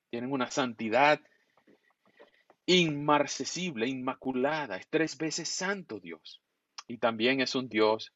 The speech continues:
amoroso. Por eso la iglesia refleja al mundo el carácter del Dios que no se puede ver.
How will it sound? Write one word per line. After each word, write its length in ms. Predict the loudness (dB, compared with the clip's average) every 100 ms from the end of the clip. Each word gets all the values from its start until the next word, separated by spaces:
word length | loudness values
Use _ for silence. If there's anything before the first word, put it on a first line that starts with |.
| -6
amoroso. 600 | -4 0 2 2 -2 -12 _ _ _ _ 0
Por 160 | 4
eso 300 | 4 2 -4
la 160 | -2 -2
iglesia 800 | -2 -2 2 2 2 -2 -4 -4 _ _ _ -12
refleja 880 | -2 0 -2 -6 -2 4 4 4 -2
al 120 | -2
mundo 520 | -10 -10 -8 -8 -8 _ _ -8
el 220 | -8 -6
carácter 600 | -4 -2 -2 -2 -10 -6
del 240 | -6 -8
Dios 460 | -8 -4 -2 -4 -10
que 180 | -14 -12
no 180 | -12 -10
se 140 | -10
puede 260 | -10 -10 -10
ver. 220 | -12